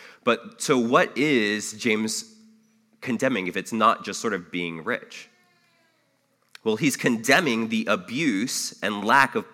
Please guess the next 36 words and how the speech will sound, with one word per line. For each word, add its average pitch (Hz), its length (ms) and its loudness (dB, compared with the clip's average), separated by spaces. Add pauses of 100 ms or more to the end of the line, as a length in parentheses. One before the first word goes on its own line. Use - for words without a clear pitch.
proper 104 360 -4
stewardship - 1080 -6 (340)
of 95 280 -2
that 85 240 0
wealth. - 400 -6
If - 120 -16
you'll 87 140 -6
look 98 180 -6
at, - 160 -4
with 90 240 -6
me, 85 300 -6 (380)
um, 73 420 -6 (300)
you'll 98 180 -4
find 107 400 0
four - 420 2
accusations 95 880 -2
that 80 260 -6
James 95 520 -6
will 80 240 -12
level 82 640 -8 (500)
at 80 160 -8
these 87 220 -4
rich 110 240 -6
folks - 320 -14
that 71 140 -12
he's 73 240 -10
sort 80 180 -12
of 67 320 -14 (480)
spitting 85 540 -10
these 71 240 -16
words 87 260 -14
at. - 120 -20 (1700)
First, - 440 -4
"You 113 180 0
have 107 220 -2
laid 110 600 -2